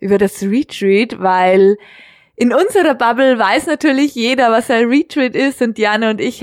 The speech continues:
waren selber schon Teilnehmer bei Retreats und haben selber schon Retreats gehostet, aber ich kann mir auch ganz gut vorstellen, dass außerhalb unserer Bubble,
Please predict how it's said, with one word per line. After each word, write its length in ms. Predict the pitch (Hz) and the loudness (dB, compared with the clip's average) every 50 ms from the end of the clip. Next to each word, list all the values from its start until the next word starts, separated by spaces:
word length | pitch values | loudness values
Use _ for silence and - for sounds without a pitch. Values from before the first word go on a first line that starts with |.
| 233 | -4
waren 300 | 202 208 202 208 214 226 | -2 0 0 0 0 -2
selber 300 | 226 - 226 208 208 208 | -2 -2 -2 -2 -2 -4
schon 180 | 214 - 214 208 | -6 -6 -8 -8
Teilnehmer 520 | - 208 226 220 220 247 262 240 233 226 | -6 -2 0 0 0 0 0 -2 -4 -2
bei 200 | 208 220 208 208 | 0 0 0 0
Retreats 480 | 220 226 233 247 233 - 233 233 214 - | 0 0 -2 -4 -6 -6 -8 -8 -6 -6
und 140 | 220 208 202 | -8 -6 -4
haben 260 | 214 208 196 196 202 | -2 -2 -2 -2 -4
selber 380 | 202 - - 208 208 214 226 220 | -6 -4 -2 -2 -2 -2 -4 -6
schon 260 | - - 220 208 202 202 | -4 -4 -4 -4 -2 -4
Retreats 600 | 202 214 226 220 - - 226 214 208 202 - - - - - - - - - - - _ | -4 -4 -6 -6 -6 -4 -2 0 0 -2 -2 -8 -18 -20 -20 -20 -20 -20 -20 -20 -16 _
gehostet, 920 | - 233 226 180 190 220 240 262 370 440 - - - 226 226 240 240 - - - | -2 -2 -2 0 0 0 0 0 0 -2 -4 -4 -2 0 0 0 -2 -4 -8 -4
aber 520 | - 240 226 226 240 233 226 226 226 - - - _ _ _ _ _ _ _ _ _ _ _ _ _ _ _ _ _ _ _ 226 | -2 0 0 2 2 2 2 2 0 -2 -4 -10 _ _ _ _ _ _ _ _ _ _ _ _ _ _ _ _ _ _ _ -6
ich 140 | - - | -6 -4
kann 160 | - 262 262 262 | -4 -4 -2 -2
mir 180 | 269 - - | -2 -2 -2
auch 120 | 247 - - | -2 -2 -2
ganz 280 | 247 269 339 - - | -4 -4 -4 -6 -2
gut 140 | - 359 349 | -2 -2 -2
vorstellen, 580 | - - 370 339 311 - - - 196 190 208 220 | 0 0 0 0 0 -2 -2 -2 -2 -2 0 -2
dass 140 | 247 233 | -2 -2
außerhalb 580 | - - - - - - 233 208 208 190 190 175 | -2 -2 -2 -2 -2 -2 -2 0 0 0 -2 -2
unserer 400 | - 190 196 - 214 202 185 175 | -4 -6 -6 -4 -2 -2 -2 -2
Bubble, 540 | 175 - 170 165 165 165 185 190 214 254 | -2 -2 0 0 0 0 0 0 0 0